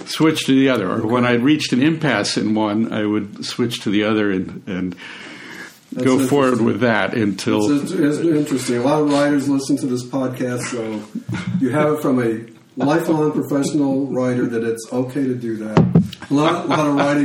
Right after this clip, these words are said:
Speaker 2: coaches would say, "No, no, never start another project until you finish one." But,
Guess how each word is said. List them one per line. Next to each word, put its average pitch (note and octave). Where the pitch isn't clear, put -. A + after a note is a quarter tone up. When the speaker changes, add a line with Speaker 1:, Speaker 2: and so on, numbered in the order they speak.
Speaker 2:
coaches C3
would A#2
say, B2
"No, D#3
no, F#3+
never F#3
start D3+
another C3
project B2
until B2
you A#2
finish A#2
one." G#2+
But, G#2+